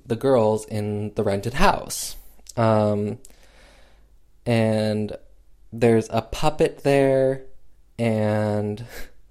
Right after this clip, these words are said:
<laughs> there's, like, they're talking about the S A Ts and how they're studying for them, so they're not actually, like, college students, but they were talking about college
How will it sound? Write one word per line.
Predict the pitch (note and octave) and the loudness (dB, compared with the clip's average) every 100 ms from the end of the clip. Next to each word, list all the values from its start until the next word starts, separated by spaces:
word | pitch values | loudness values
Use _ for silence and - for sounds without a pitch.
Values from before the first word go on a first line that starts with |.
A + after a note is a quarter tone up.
| - - - | -20 -20 -20
<laughs> | - - - _ _ - _ | -20 -20 -20 _ _ -20 _
there's, | A#2 A2 G#2+ G#2+ | 2 4 2 2
like, | G#2+ G2+ G2+ G2 - _ _ - - | 0 2 0 -4 -16 _ _ -20 -4
they're | A#2+ | -2
talking | A#2 C3+ B2 C3+ B2+ | 0 0 0 0 0
about | B2 A2+ - | 2 2 2
the | A#2+ - | -4 -4
S | A#2 | -2
A | G#2 G2 | -2 -4
Ts | - - B2+ B2+ | -6 -6 -2 -2
and | B2 | -2
how | A#2+ G2+ | -2 -4
they're | - | -4
studying | G#2+ - B2 A#2+ B2+ B2 B2 | -10 -4 0 2 2 0 -2
for | - B2 A#2+ | -2 0 2
them, | A#2+ A#2+ A#2 A#2+ - | 0 -2 -2 -6 -6
so | - | -2
they're | A2 G#2 | 0 0
not | G#2 G#2 A2+ A#2 | -2 -2 -4 -6
actually, | A2 - A2 G#2 | -10 -10 -6 -6
like, | - G2 - - - - - - | -6 -14 -16 -18 -18 -20 -20 -20
college | - A#2+ A#2+ C3 B2 - | -10 -2 0 2 0 -4
students, | - - B2 A#2+ A#2 A#2 A#2 | -4 2 4 6 4 2 0
but | - - | -6 -4
they | G#2+ | -2
were | G#2 | -2
talking | - A#2+ A#2+ A#2 | -4 -8 -6 -4
about | A2+ A2+ - | -4 -4 -6
college | - G#2+ G2+ - | -10 -8 -8 -14